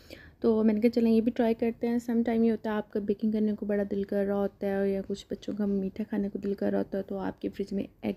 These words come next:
नहीं होते <laughs> क्योंकि मेरे साथ भी कई दफ़ा ऐसा हो चुका है।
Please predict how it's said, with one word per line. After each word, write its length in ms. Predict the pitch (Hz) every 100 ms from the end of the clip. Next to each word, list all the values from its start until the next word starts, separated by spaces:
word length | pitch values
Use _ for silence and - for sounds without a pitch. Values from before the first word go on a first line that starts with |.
| 208
नहीं 180 | 208
होते 480 | 202 202 - - 240
<laughs> 560 | 233 - - - - -
क्योंकि 200 | 233 226
मेरे 220 | 226 214
साथ 120 | 226
भी 140 | 220 240
कई 160 | 226
दफ़ा 180 | 220 220
ऐसा 160 | 220 220
हो 160 | 208
चुका 280 | 196 202
है। 80 | 233